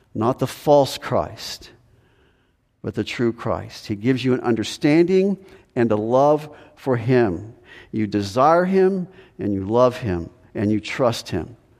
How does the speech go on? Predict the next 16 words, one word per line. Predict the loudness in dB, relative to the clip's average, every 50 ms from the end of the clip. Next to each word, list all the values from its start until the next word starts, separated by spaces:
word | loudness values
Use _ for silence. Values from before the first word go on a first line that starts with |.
| _ _ _ _ _ _ _ _ _ _ -20 -12 -8
This | -6 -6 -4 -4
is | -6 0
continuous | 2 4 4 4 2 0 2 4 4 4 4 4 4 2 2 0 -2 -8 -10 -14 -20 -20 -20 -20 -20 _ _ _ _ _ -20 -20 _ _ -20 _ _ _ _ _ _ _ _ -4
action | 0 2 2 2 2 0 2 4 4 4 4 2 0
believing. | 0 0 2 4 6 6 4 4 4 2 0 0 -2 -6 -10 -14 -18 _ _ _ _ _ _ _ _ _ _ _ _ _ _ -12
You | -10
continually | -6 -4 -6 -6 -4 -2 0 2 4 4 4 4 2
believe | 2 0 -2 0 2 2 2 2 0 0
this | 0 0 0 -2 -4 -8 -14 -16 -10
about | -10 -8 -4 0 2 2 4 2 2 -2 -4 -10 -20 -20 _ _ _ _ _ -20
Christ. | -16 -10 -8 -6 -6 -6 -8 -10 -12 -14 -14 -14 _ _ _ -20 -20 _ _ _ _ _ _ _ _ _ _ _
So | _ -4 -2 -2
that's | -2 -2 -4 -12 -16 _ _
the | -20
first | -18 -8 -2 2 2 2 2 2 2
evidence. | 2 2 2 0 -2 -4 -4 -6 -10 -14 -16 -16